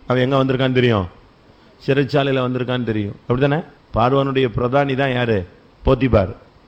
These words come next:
போத்திபார் தான் கம்ப்ளைண்ட் கொடுத்து என் ஒய்ஃப்ட்ட இப்படி பிரச்சனைன்னு சொல்லி எங்க விட்டுருக்கான், ஜெயில்ல வச்சிருக்கான். ஜெயில்ல ஒரு நாள் இல்ல, ரெண்டு நாள் இல்ல, எத்தனை வருஷமா இருக்கான்,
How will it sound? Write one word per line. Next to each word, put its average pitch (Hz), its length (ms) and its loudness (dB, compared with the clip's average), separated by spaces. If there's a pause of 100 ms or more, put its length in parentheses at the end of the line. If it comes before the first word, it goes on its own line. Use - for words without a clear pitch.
போத்திபார் 135 500 2
தான் 143 140 -2
கம்ப்ளைண்ட் 135 320 0
கொடுத்து 127 280 -2
என் 131 100 -2
ஒய்ஃப்ட்ட 127 340 -2
இப்படி 120 160 -4
பிரச்சனைன்னு 123 420 -4
சொல்லி 131 300 -2
எங்க 139 200 -2
விட்டுருக்கான், 120 420 -2 (460)
ஜெயில்ல 135 300 4
வச்சிருக்கான். 107 380 -2 (380)
ஜெயில்ல 143 420 2
ஒரு 135 160 0
நாள் 151 180 0
இல்ல, 139 200 2
ரெண்டு 131 180 -2
நாள் 131 200 0
இல்ல, 110 280 -2 (140)
எத்தனை 135 260 -2
வருஷமா 131 400 0
இருக்கான், 110 300 -2